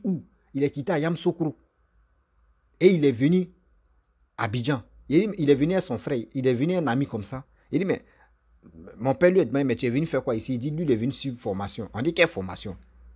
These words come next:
On dit, eux, ils ont un truc, on dit J P P ou quoi là même là. Ils étaient rasés, mal, rasés même les deux.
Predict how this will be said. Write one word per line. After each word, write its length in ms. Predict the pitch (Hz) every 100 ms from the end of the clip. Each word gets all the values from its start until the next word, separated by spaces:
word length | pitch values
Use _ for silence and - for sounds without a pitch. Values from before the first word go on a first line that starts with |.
| _ _ _ _ -
On 140 | 120
dit, 520 | 117 151 139 123 127 147
eux, 60 |
ils 180 | 165 120
ont 120 | 135
un 140 | 156 156
truc, 280 | - 143
on 140 | 120 113
dit 120 | 131
J 200 | 101 143
P 160 | - 165
P 160 | 147
ou 100 | 156
quoi 220 | 156 143
là 120 | 131 135
même 240 | 139 117
là. 120 | 90 - _ _ _ _ _
Ils 180 | 107 104
étaient 280 | 104 170 143
rasés, 400 | 110 117 101 147
mal, 300 | 120 143 160 139 135 123
rasés 460 | 113 113 143 127 175
même 200 | 160 123
les 120 | 110
deux. 260 | 101 131